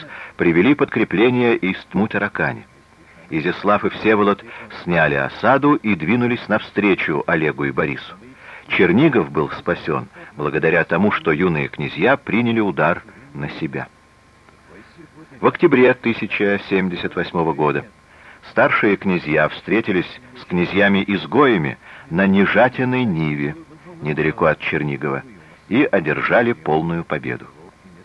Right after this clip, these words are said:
Была сеча, в которой погибли Борис Вячеславич, юноша, искавший славной смерти, так как в жизни у него никаких перспектив не было, и великий князь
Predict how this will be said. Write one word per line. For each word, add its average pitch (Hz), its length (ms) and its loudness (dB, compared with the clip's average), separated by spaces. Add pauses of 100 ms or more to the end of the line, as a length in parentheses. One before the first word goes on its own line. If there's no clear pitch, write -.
(120)
Была 95 320 2
сеча, 71 500 -4 (200)
в - 80 -20
которой 117 400 4
погибли 90 640 -2 (260)
Борис 87 380 2 (160)
Вячеславич, 82 960 -2 (560)
юноша, 98 500 0
искавший 95 520 0 (100)
славной 87 380 2 (100)
смерти, 85 420 -6 (460)
так 82 220 0
как - 280 0
в 82 120 -4
жизни 82 440 0
у 85 80 -2
него 78 240 0
никаких 78 480 -2
перспектив - 680 -6
не 78 180 -2
было, 73 240 -4 (560)
и 98 140 0
великий 117 400 4
князь 127 340 0